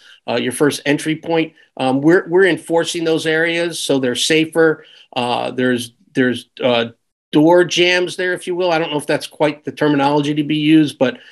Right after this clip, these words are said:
you can only get in, leave that area if you're released from the receptionist who's pushing a button to release the, the door arm. So those type of projects are, are going on, and it's, it's required some of our custodial team coming in there, helping move things,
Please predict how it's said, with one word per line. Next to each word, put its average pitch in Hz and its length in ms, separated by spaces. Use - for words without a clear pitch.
you 147 80
can 151 160
only 151 160
get 151 240
in, 156 340
leave 156 300
that 151 240
area 151 340
if 135 200
you're 143 120
released 139 560
from 135 200
the 127 80
receptionist 139 640
who's 123 200
pushing 139 380
a 135 60
button 135 320
to 131 160
release 131 400
the, 123 220
the 117 160
door 139 300
arm. 151 360
So 156 300
those 208 260
type 202 180
of 170 120
projects 160 480
are, 139 100
are 135 160
going 147 300
on, 151 260
and 131 140
it's, - 300
it's 120 160
required 143 520
some 147 140
of 143 140
our 139 120
custodial 143 520
team 147 160
coming 147 260
in 147 80
there, 147 160
helping 139 380
move 143 240
things, 139 500